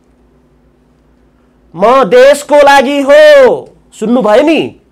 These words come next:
र पूर्व प्रधानमन्त्री पुष्पकमल दाहाल प्रचण्डजीको चारवटा प्रधानमन्त्रीले गरेको काम एउटा तुलोमा राख्नुहोस्। केपी ओलीले गरेको कामले जितेन भने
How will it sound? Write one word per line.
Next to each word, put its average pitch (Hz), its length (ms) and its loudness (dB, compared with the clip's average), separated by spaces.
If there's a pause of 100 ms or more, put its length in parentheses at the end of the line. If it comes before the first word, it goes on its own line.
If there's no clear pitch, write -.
(1600)
र 277 80 2
पूर्व 302 320 -2
प्रधानमन्त्री 233 680 -2
पुष्पकमल 220 720 -4
दाहाल 190 220 0
प्रचण्डजीको 175 1120 -4 (880)
चारवटा 330 600 2
प्रधानमन्त्रीले 285 840 -2
गरेको 262 420 0
काम 254 360 -2
एउटा 254 300 0
तुलोमा 262 560 0
राख्नुहोस्। 240 760 -2 (880)
केपी 359 340 0
ओलीले 320 400 0
गरेको 254 360 0
कामले 254 360 -4
जितेन 233 480 -2
भने 285 460 0